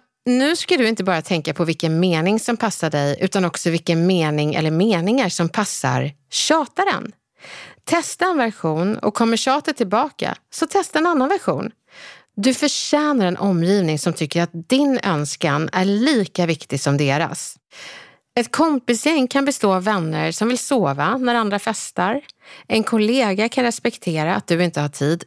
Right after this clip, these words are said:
utan att tjata. Och en syster kan faktiskt förstå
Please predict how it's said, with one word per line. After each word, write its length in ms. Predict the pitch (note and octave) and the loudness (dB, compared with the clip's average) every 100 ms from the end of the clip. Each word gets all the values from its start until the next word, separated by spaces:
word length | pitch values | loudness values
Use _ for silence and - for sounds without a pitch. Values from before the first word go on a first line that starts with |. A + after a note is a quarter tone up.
| _ | _
utan 440 | C4 A3 D#3 D#3 D3+ | 0 2 -2 -2 -2
att 120 | - | -2
tjata. 560 | G3+ F#3 D3 - - B3+ _ _ - - - - - | -2 -2 -2 -4 -4 -6 _ _ -20 -18 -18 -20 -2
Och 120 | A#3 | 0
en 60 | A#3+ | 2
syster 560 | - C4+ - - A#3+ F#3+ | 0 -2 -2 0 0 0
kan 360 | - C#4 C#4 | 0 0 0
faktiskt 380 | - E3 - - | -2 -6 -6 -8
förstå 540 | F3 - - D#3 E3 | -4 -2 0 2 0